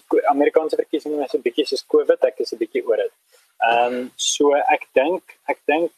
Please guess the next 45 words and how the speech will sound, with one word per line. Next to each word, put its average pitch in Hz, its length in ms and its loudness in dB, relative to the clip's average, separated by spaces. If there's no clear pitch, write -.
ek 131 100 2
gaan 156 180 -4
vir 151 140 0
jou 143 100 0
eerlik 147 200 2
sê, 139 180 2
ek - 120 -8
dink 131 220 -4
Trump 139 300 0
gaan 113 160 -4
wen, 117 320 0
want 113 320 0
ek 117 160 -2
dink 127 220 -2
weer 123 200 4
eens 123 400 -2
westerse 113 420 -2
media 117 380 2
voer 123 260 2
alles 117 300 0
wat 110 180 -2
ons 107 200 -18
lees, 110 300 0
en 117 440 -2
Herman, 131 420 0
eerlikwaar, 127 600 2
wat 117 140 0
het 139 120 0
jy 123 160 4
gesê 131 320 0
agentwintig 113 580 -4
Oktober 107 380 -2
twintig 104 280 -6
sestien? - 380 -2
So, 101 220 0
dis - 140 -8
dan, 110 180 -2
mens 107 160 -4
moet 120 180 -6
ook 135 120 0
maar 120 120 2
dit 113 180 0
in 113 100 -4
ag - 260 -2
neem. - 200 -10